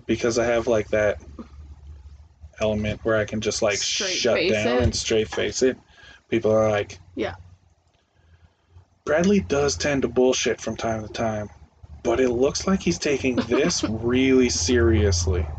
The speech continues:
Speaker 2: Yeah.
Speaker 1: Do I believe him or wait for the punchline? Like, when is,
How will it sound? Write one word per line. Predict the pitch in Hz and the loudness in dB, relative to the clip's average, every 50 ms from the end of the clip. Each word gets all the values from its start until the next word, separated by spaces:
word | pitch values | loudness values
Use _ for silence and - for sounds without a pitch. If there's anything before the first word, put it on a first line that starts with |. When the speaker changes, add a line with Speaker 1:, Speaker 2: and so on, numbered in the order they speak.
| - - - | -10 -8 -8
Speaker 2:
Yeah. | 220 208 - - - - - - _ _ _ _ _ _ _ _ _ _ _ _ _ _ _ _ _ _ _ _ _ _ _ _ _ _ _ _ _ _ _ _ _ - | -6 -6 -8 -10 -14 -20 -20 -20 _ _ _ _ _ _ _ _ _ _ _ _ _ _ _ _ _ _ _ _ _ _ _ _ _ _ _ _ _ _ _ _ _ -6
Speaker 1:
Do | - 127 127 123 | -2 0 2 2
I | 127 | 2
believe | 120 120 117 113 117 127 139 139 | 2 4 4 4 4 4 2 2
him | - 180 180 | 2 2 4
or | 175 151 131 | 4 4 4
wait | 131 123 127 - | 4 4 2 0
for | - 123 | -2 -4
the | 117 113 | -4 -4
punchline? | - - - - 131 123 120 113 - - - 101 90 90 87 85 - - - - - - - - - - - - - - - - - - | -8 -10 -6 -2 -2 0 0 0 -2 -4 -4 -4 -4 -4 -6 -8 -12 -14 -16 -20 -20 -18 -16 -16 -16 -16 -18 -20 -20 -20 -20 -18 -10 -6
Like, | 117 113 113 101 101 - - - - - | -2 -2 0 -2 -2 -4 -8 -14 -14 -4
when | 117 120 123 139 143 143 | -2 0 0 0 0 -2
is, | 135 131 123 120 120 - - - - - - | -2 -2 -2 -4 -6 -8 -10 -12 -12 -14 -16